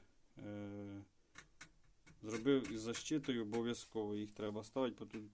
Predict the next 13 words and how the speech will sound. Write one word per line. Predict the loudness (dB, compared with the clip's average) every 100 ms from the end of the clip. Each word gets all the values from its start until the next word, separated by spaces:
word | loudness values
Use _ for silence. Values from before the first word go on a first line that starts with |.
| -8
тому | -2 0
що | 0 -4
тут | -2 -4 2
градусів | 2 2 2 -2 -2
чотириста | -4 0 2 2 0
до | 0 0
п'ятсот | 0 0 0 4
градусів, | 2 2 -4 -2
воно | -2
геть | -4 -8 -10 -12 -16 -14 -12 -12 -18 -8
загоріться | 0 2 4 2 0
може | 0 2 2 2 2
і | 2 0 -2 -6